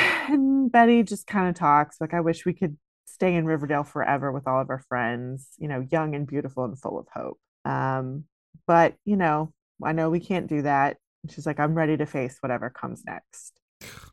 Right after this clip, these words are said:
So we cut to old Betty sitting in the back seat of a station wagon, and, uh, her granddaughter, and I assume her partner, are driving her to Riverdale. They're like, "Hey, look, Grandma, we're nearly here." And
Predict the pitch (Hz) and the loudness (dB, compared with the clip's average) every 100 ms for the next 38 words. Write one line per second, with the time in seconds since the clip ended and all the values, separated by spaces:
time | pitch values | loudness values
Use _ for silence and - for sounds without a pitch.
0 | _ _ - 233 214 196 285 254 - 233 | _ _ 2 4 4 2 4 4 4 0
1 | 196 - 170 175 165 160 135 139 143 147 | 0 4 4 4 2 2 2 0 -2 -4
2 | 160 156 151 147 135 131 - - 135 135 | -4 -4 -2 0 0 0 -4 -8 -6 -4
3 | 120 127 107 _ _ _ - 107 120 127 | -4 -6 -10 _ _ _ -10 -10 -8 -8
4 | 127 127 131 131 135 _ _ 143 135 131 | -6 -6 -8 -10 -14 _ _ -6 -4 -4
5 | 135 - - 127 127 127 _ - 151 139 | -8 -12 -8 -4 -4 -4 _ -10 -8 -8
6 | 135 170 160 160 147 143 131 127 127 135 | -2 0 0 2 0 0 -2 -4 -6 -8
7 | 139 143 135 131 135 _ _ _ 143 139 | -8 -10 -8 -10 -14 _ _ _ -8 -4
8 | - 120 143 - _ _ _ - 156 160 | -6 -6 -10 -12 _ _ _ 2 2 6
9 | 180 170 175 170 175 160 151 139 131 117 | 8 8 6 0 0 0 0 -2 -2 -2
10 | 90 185 214 262 349 302 285 277 277 285 | -2 -2 0 2 4 4 2 0 0 0
11 | 262 254 247 269 269 269 247 294 320 269 | 0 0 0 0 0 -2 0 0 0 0
12 | 196 160 | 0 0